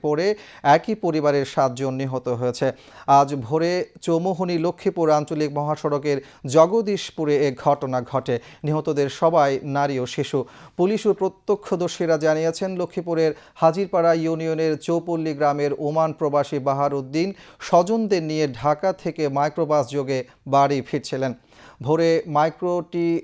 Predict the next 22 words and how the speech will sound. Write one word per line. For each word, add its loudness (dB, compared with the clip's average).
চৌমুহনী 0
লক্ষ্মীপুর 0
আঞ্চলিক 0
মহাসড়কের -2
জগদীশপুরে 2
নিয়ন্ত্রণ -2
হারিয়ে 2
খালে -2
পড়ে -2
যায়। 4
এ 2
সময় 0
বাহারের 4
স্ত্রী -4
কবিতা 2
ও 2
মেয়ে 0
মিম 0
সহ -2
সাতজন 0
নিহত -4
হয়। 0